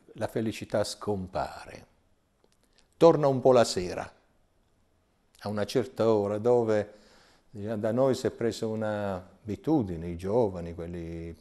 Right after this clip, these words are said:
più giovani, di uscire di sera e trovare delle opportunità con gli amici, nei locali.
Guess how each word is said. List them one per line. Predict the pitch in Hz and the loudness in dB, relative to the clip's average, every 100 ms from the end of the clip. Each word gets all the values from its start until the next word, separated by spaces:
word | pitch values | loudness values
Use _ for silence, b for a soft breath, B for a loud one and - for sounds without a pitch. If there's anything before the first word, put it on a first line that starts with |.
| _ | _
più | 85 | -14
giovani, | 73 95 104 95 87 82 - b b b b b _ | -10 -6 -6 -6 -8 -10 -16 b b b b b _
di | 120 120 98 110 | -20 -14 -8 -4
uscire | 117 107 - 131 120 123 | -2 -4 -2 -2 2 2
di | 131 | 2
sera | - 131 135 131 135 135 127 - - | 8 10 10 10 8 8 6 0 -12
e | 120 113 - | -4 -4 -4
trovare | - 117 117 120 123 127 123 120 113 B B B B B _ _ _ _ _ _ | -4 2 6 8 8 8 8 6 4 B B B B B _ _ _ _ _ _
delle | 104 117 123 | -2 2 4
opportunità | 123 - 120 - 123 120 120 131 131 120 | 4 4 2 2 -2 -2 4 6 8 6
con | - 110 | 4 2
gli | 117 | 4
amici, | 107 110 127 117 - 104 | 4 4 2 2 0 -2
nei | 113 | 0
locali. | 117 113 123 123 120 110 104 | 2 2 4 6 6 4 0